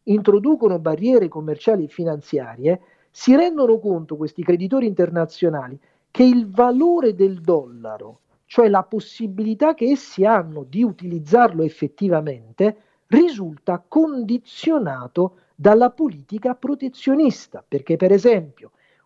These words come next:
un giapponese, un tedesco o un cinese o un arabo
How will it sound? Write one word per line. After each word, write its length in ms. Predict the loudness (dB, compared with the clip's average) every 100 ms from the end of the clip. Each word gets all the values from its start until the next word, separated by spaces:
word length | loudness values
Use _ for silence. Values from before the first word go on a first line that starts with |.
| -2
un 320 | 0 0 -2
giapponese, 960 | -2 -2 -2 -4 -2 0 0 -2 -16 _
un 200 | -6 -6 -2
tedesco 540 | 0 0 -2 -8 -20 -20
o 360 | -4 0 0
un 220 | -2 -6 -8
cinese 800 | -6 0 2 2 -2 -10 -20 -20 _ _
o 140 | 0 0
un 180 | 0 -2
arabo 720 | -4 -4 -8 -4 -2 -2 _